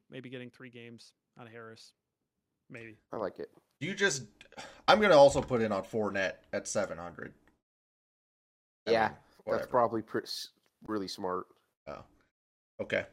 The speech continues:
Speaker 3: cool. Super Bowl M V P. You get a, a chance to get insane odds right now on Super Bowl M V P.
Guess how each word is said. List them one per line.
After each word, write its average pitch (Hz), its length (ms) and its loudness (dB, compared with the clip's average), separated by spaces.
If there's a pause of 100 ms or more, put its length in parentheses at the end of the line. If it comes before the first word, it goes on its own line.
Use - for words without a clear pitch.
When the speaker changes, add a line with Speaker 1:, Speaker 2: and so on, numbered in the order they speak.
(160)
Speaker 3:
cool. 110 260 -4
Super 156 440 -4
Bowl 135 320 4
M 131 180 0
V 120 180 -2
P. 123 180 -4
You 104 180 0
get 110 180 2
a, 98 300 4
a 107 60 -4
chance 120 440 -2
to 113 100 -8
get 101 220 -4
insane 117 600 -4
odds 98 460 -2
right 95 400 -2
now 92 300 -2
on 90 120 -4
Super - 340 -12
Bowl 90 220 -6
M 90 100 -8
V 90 140 -14
P. 87 380 -16